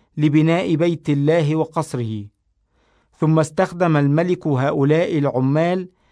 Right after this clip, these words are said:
لبناء ميلو والسور المحيط بمدينة القدس، وفي إعادة بناء مدن حاصور ومجد وجازر. وفي ماضي الزمان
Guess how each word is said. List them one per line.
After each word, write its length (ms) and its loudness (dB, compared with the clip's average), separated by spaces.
لبناء 800 2
ميلو 360 0
والسور 680 0
المحيط 680 -2
بمدينة 640 -2
القدس، 640 -10
وفي 380 -2
إعادة 460 2
بناء 640 0
مدن 460 0
حاصور 800 0
ومجد 600 0
وجازر. 840 0
وفي 300 2
ماضي 320 2
الزمان 680 -2